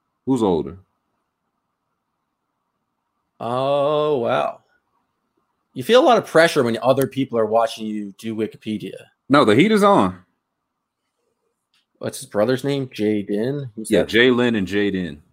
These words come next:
Speaker 1: They should be, is it, like, linked in the same article? They're both in the N B A. They should be linked.
Speaker 2: McDaniel's brother is professional basketball player for the Timberwolves, who's number one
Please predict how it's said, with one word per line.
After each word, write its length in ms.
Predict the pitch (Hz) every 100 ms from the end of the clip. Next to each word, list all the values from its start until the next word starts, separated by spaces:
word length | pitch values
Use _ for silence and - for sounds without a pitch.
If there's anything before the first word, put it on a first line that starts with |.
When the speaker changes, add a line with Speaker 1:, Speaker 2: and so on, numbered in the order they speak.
| -
Speaker 1:
They 100 | 104
should 180 | 208
be, 120 | 185 117
is 100 | 123
it, 140 | 123
like, 200 | 131 90
linked 240 | 110 151
in 100 | 143
the 60 | 117
same 280 | - 139 131
article? 440 | 147 156 160 151 -
They're 80 |
both 220 | 170 202 196
in 60 |
the 100 | 170
N 100 | 185
B 160 | 180 214
A. 120 | 165
They 120 | 120
should 140 | 180 143
be 80 | 107
linked. 320 | 95 127 - _ _ _ _ _ _ _ _ _ _ _ _ _ _ _ _ _ _ _
Speaker 2:
McDaniel's 460 | 127 139 156 165 131
brother 320 | 131 143 147
is 80 | 143
professional 440 | 131 - 143 -
basketball 340 | 131 131 131 -
player 140 | 131
for 120 | 123
the 20 | 113
Timberwolves, 480 | 131 131 135 135
who's 160 | 127 110
number 200 | 127 131
one 180 | 123